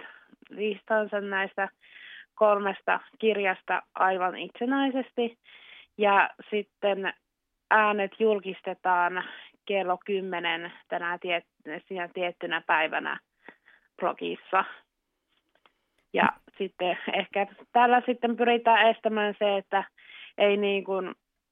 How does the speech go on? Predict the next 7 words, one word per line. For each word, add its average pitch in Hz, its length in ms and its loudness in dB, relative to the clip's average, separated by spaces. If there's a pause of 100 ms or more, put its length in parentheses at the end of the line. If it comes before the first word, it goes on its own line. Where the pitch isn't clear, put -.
(260)
liikaa 202 680 4 (260)
katso 202 380 0
muiden 180 360 -2
mielipiteitä. 190 880 -2 (840)
Tai 240 300 6
sitten, 277 340 2
että 285 280 2